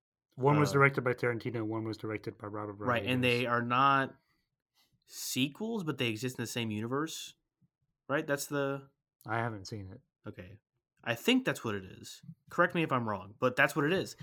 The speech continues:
Speaker 2: And so I think that this
Speaker 1: Robert Rodriguez, we know you're listening. Tell us, tell us what's up.
Speaker 2: Yeah. Uh, are we right about this? 'Cause we definitely are. I mean, there's no question about it. But
Speaker 1: If, if, if, if you come on our podcast, we'll both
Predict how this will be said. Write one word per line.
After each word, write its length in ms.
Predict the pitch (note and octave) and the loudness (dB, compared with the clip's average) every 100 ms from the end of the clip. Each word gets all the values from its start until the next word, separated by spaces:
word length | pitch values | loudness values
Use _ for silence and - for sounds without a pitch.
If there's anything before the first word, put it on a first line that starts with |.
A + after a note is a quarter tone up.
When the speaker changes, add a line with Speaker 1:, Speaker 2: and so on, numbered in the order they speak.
| - - - | -20 -10 -4
Speaker 2:
And 100 | C3 | 2
so 100 | C#3 | 4
I 80 | C3 | 6
think 260 | F#3+ F#3 | 4 4
that 220 | C#3+ B2 | -2 -2
this 360 | - D3+ D#3 - | 4 4 4 8
Speaker 1:
Robert 260 | E3 F#3 F3+ | 10 12 10
Rodriguez, 500 | F3 F3+ F3 D#3 D3 | 8 8 8 6 2
we 100 | D#3 | 4
know 100 | F3 | 6
you're 200 | E3+ D3+ | 10 8
listening. 440 | D3+ D3 C3 A#2+ - | 8 2 0 -2 2
Tell 220 | D#3+ E3+ | 8 8
us, 180 | E3 - | 8 2
tell 220 | E3 E3+ | 6 6
us 160 | E3 | 6
what's 180 | D#3 C3+ | 0 4
up. 300 | C#3 A#2+ - - | 4 2 -2 -8
Speaker 2:
Yeah. 360 | C#3 C#3 G#2+ B2 - | 2 4 2 -2 2
Uh, 40 | |
are 280 | C#3+ C#3+ C#3+ | 4 8 8
we 140 | E3+ F3+ | 10 10
right 180 | E3+ | 10
about 220 | F3+ F#3 F#3 | 8 4 4
this? 160 | F#3+ | 0
'Cause 180 | - D3 | 0 -2
we 80 | D3+ | 0
definitely 400 | C#3 D3 C#3 G2+ | 2 2 0 -2
are. 320 | G#2+ F#2 - _ _ C#3 | -4 -6 -16 _ _ -8
I 80 | |
mean, 140 | C#3+ B2 | -2 0
there's 180 | A#2 B2 | 0 0
no 100 | B2 | -2
question 300 | A#2 G#2+ A2+ | -2 -6 -8
about 140 | F#2+ | -10
it. 100 | G2+ _ - - _ - | -12 _ -20 -20 _ -2
But 200 | C3+ C#3+ | 8 8
Speaker 1:
If, 140 | E3+ | 8
if, 280 | F3+ F3 F3+ _ | 6 6 6 _
if, 280 | E3+ F#3 - - | 8 8 4 6
if 200 | F#3+ F#3+ | 6 8
you 80 | G3 | 8
come 180 | G3 G3 | 10 12
on 80 | |
our 100 | F3 | 10
podcast, 480 | D#3+ D#3 D3+ D3+ C3 | 12 10 10 6 6
we'll 100 | D3 | 4
both 280 | C3 D#3 D#3 | 8 8 8